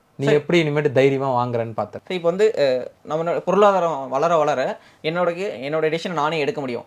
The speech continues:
Speaker 2: அப்போ பொருளாதாரத்தை கண்ட்ரோல் பண்றது தான் சாதி இந்துக்களுடைய முக்கியமான ரோலா இருக்கு. அப்படின்னும் போது, இதை வந்து கண்டுபிடிச்சு அவங்களுக்கான, அ, பாதுகாப்பை கொடுக்க வேண்டியது அரசோட கடமை இல்லையா? அதை வந்து செய்யறது இல்லையா?
Speaker 1: அதாவது, வன்கொடுமை தடுப்பு சட்டத்துடைய நோக்கம், அப்ஜெக்டிவ்ஸ்ல ஒன்-,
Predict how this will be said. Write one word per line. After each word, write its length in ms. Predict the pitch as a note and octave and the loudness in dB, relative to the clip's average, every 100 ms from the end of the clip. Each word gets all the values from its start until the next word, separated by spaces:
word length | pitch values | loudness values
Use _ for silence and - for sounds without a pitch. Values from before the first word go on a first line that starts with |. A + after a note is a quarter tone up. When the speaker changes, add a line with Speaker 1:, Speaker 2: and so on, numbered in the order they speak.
| _ | _
Speaker 2:
அப்போ 260 | D3+ G3+ | -2 -2
பொருளாதாரத்தை 680 | G#3+ F#3+ G#3 F#3+ D#3+ F3 D#3+ | 0 4 6 6 0 0 0
கண்ட்ரோல் 200 | E3 F3+ | 0 0
பண்றது 200 | D3+ D3 | 0 0
தான் 240 | D#3 G3 | 0 -4
சாதி 280 | - D#3 E3+ | 2 4 4
இந்துக்களுடைய 540 | D#3+ D3+ D3 C#3+ E3 G3+ _ | 0 0 0 0 -2 -6 _
முக்கியமான 380 | - D3 E3 E3 | -12 -4 0 0
ரோலா 200 | D3 C#3+ | 2 2
இருக்கு. 200 | C3 A#2 | 0 -2
அப்படின்னும் 340 | A#2 G3 F#3 C#3 | -6 -4 -4 -4
போது, 240 | C3+ F3 _ _ | -6 -8 _ _
இதை 200 | F#3 F#3+ | 0 2
வந்து 400 | F3+ G3+ A#3 A#3 _ _ - | 2 2 0 0 _ _ 0
கண்டுபிடிச்சு 500 | E3 G#3 F#3 F3 G#3+ | 4 4 2 -2 0
அவங்களுக்கான, 760 | A3 C#3+ E3 D#3+ E3 E3 D3 | 0 0 0 2 0 0 -4
அ, 240 | D3 C3+ C3 - | -6 -8 -10 0
பாதுகாப்பை 400 | D#3+ G#3 G#3 F3+ | 4 4 2 0
கொடுக்க 240 | E3+ E3+ | -4 -4
வேண்டியது 180 | F3 F3 | 0 2
அரசோட 380 | E3 F3+ E3+ D#3 | 0 0 0 0
கடமை 260 | C#3+ C3+ C#3 | -2 -4 -4
இல்லையா? 300 | A#2+ B2+ D3+ | -4 -2 0
அதை 140 | D#3 | -2
வந்து 180 | F3 G3 | -2 -2
செய்யறது 300 | F3 F3+ D3 | -2 -2 -2
இல்லையா? 200 | C3 B2 | -2 -2
Speaker 1:
அதாவது, 400 | B2+ D3+ D3 C#3+ | 0 0 0 -2
வன்கொடுமை 720 | A#2+ A#2+ C3+ D#3+ D#3 D#3 C3+ | -2 -6 -4 -2 -2 -4 -4
தடுப்பு 320 | B2 B2+ A#2+ - | -6 -6 -8 -8
சட்டத்துடைய 640 | A2+ - G#2 G#2+ G#2 A#2+ | -8 -8 -8 -8 -8 -8
நோக்கம், 420 | A2 A#2 B2+ G2+ - | -6 -6 -6 -10 -10
அப்ஜெக்டிவ்ஸ்ல 880 | A2 A2+ D3+ D3+ C3 A2 B2 B2 A2+ - A#2 | -12 -4 -4 -2 -8 -8 -12 -12 -14 -14 -12
ஒன்-, 220 | A#2 C3+ | -10 -10